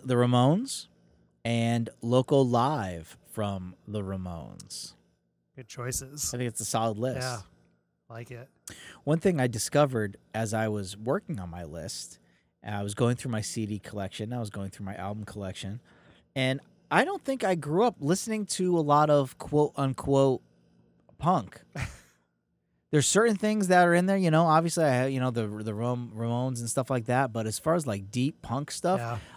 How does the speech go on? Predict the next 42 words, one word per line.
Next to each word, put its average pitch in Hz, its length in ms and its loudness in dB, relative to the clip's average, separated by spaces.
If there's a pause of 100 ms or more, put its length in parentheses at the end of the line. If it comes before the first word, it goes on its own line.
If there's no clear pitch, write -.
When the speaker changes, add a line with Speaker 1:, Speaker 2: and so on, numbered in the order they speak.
(100)
Speaker 1:
uh, 131 500 6
I 131 80 -4
think 247 140 -6
my 196 100 -2
wife 156 300 -6
was 311 140 -6
a - 20 -4
little 110 140 -4
more 104 200 -4
into 101 300 -6
it. 92 260 -8
Speaker 2:
Nice. 123 360 -10
Speaker 1:
You 127 60 -2
know, 151 120 2
'cause 127 140 -4
I 151 120 4
didn't 233 200 -2
get 139 140 2
into 139 220 -4
bands 120 400 -6
like, 98 320 -8
um, 90 380 -8 (1400)
uh, 87 460 -4
like 98 200 -10
Minor 110 300 -2
Threat 117 540 -2
and 107 100 -10
stuff 117 200 -6
like 113 100 -4
that 101 100 -4
until, 104 220 -6
like, 95 180 -6
much 107 480 -6
later, 95 360 -8
Speaker 2:
Yeah, 113 260 -8
Speaker 1:
you - 120 -10
Speaker 2:
I 135 60 -2
was 95 80 -2
Speaker 1:
know? 95 60 -2
Speaker 2:
the 101 80 0
same 110 240 -6
way. 113 340 -14